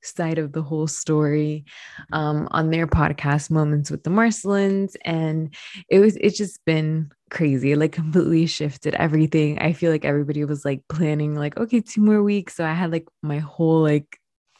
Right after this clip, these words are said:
I, like, idea or agenda of what I was gonna do. And this completely changed it, but it was such a blessing.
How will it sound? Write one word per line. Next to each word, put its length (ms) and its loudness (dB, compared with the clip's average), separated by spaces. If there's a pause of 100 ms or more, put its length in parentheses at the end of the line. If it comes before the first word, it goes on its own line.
(160)
I, 200 2 (260)
like, 300 -6
idea 480 2
or 140 0
agenda 400 0
of 100 -6
what 120 -2
I 60 0
was 120 -2
gonna 160 -4
do. 380 2 (560)
And 200 -2
this 220 0
completely 480 -2
changed 340 -2
it, 100 -4
but 100 -4
it 60 0
was 200 -4
such 400 -6
a 80 -4
blessing. 880 0